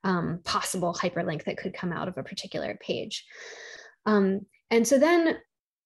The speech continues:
I, I bring up Wikipedia not just to illustrate the connective structure of knowledge, but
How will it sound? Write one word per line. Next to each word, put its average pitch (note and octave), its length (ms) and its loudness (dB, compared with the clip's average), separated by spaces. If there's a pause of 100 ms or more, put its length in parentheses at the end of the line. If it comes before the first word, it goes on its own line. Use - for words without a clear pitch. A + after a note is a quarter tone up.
(140)
I, B3+ 240 8
I B3+ 80 8
bring D#4+ 200 6
up D4 100 4
Wikipedia A#3+ 500 6
not A3 200 4
just G#3 360 -2
to G3 260 4
illustrate A3 560 4
the F#3+ 80 -6
connective F#3 400 -6
structure - 380 -4
of F#3 100 -4
knowledge, A3 480 6
but - 160 2